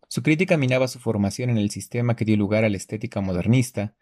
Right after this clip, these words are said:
para dar cuenta de un nuevo proyecto ideológico, cuyo método era la revisión crítica de su pasado y la nueva filiación estética que el polígrafo y sus contemporáneos esgrimían. Este grupo de jóvenes no obedecía a la intención de tabula rasa propia de las vanguardias europeas,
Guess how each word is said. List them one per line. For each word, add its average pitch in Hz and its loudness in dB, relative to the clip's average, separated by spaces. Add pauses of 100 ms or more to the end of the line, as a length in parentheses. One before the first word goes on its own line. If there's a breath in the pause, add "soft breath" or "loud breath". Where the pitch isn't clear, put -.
(240 soft breath)
para 110 2
dar 127 2
cuenta 135 -2
de 127 2
un 127 2
nuevo 127 2
proyecto 104 0
ideológico, 92 0 (600)
cuyo 98 2
método 110 2
era 113 2
la 110 4
revisión 101 0
crítica 110 0
de 92 2
su - -14
pasado 104 0
y 117 -2
la 101 4
nueva 113 4
filiación 104 -2
estética 104 -4
que - -6
el 90 -4
polígrafo 101 0
y - -6
sus - -12
contemporáneos 87 0
esgrimían. 85 -4 (1040)
Este 123 -2
grupo 127 -2
de 92 -4
jóvenes 104 -2
no 120 0
obedecía 131 0
a - 0
la 104 0
intención 95 0
de 107 6
tabula 101 0
rasa 110 0
propia 107 0
de 98 0
las 92 -2
vanguardias 92 -2
europeas, 92 0